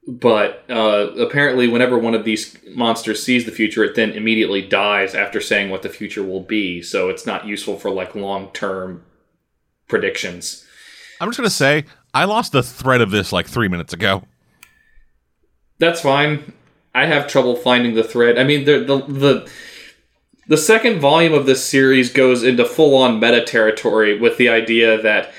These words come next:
Speaker 1: um, writing up urban legends about a spirit create what the spirit's powers are.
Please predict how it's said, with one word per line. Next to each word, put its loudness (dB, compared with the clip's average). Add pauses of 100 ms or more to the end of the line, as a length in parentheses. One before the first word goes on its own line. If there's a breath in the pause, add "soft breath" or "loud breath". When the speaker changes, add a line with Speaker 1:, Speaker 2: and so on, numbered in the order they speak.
(340 loud breath)
Speaker 1:
um, 0
writing 2
up -2
urban 2
legends 0
about 0
a -4
spirit 0
create 0
what -2
the -8
spirit's -2
powers -4
are. -6